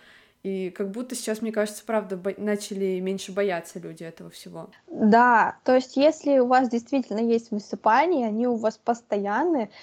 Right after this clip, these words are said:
Speaker 2: конечно же, нужно дойти до дерматолога. Часто, наверно, люди такая, такие вот:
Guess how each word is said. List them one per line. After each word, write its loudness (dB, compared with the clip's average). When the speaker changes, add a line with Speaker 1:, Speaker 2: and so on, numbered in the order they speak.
Speaker 2:
конечно -2
же, -6
нужно 0
дойти 0
до 4
дерматолога. 0
Часто, 2
наверно, 2
люди 0
такая, -2
такие 2
вот: -2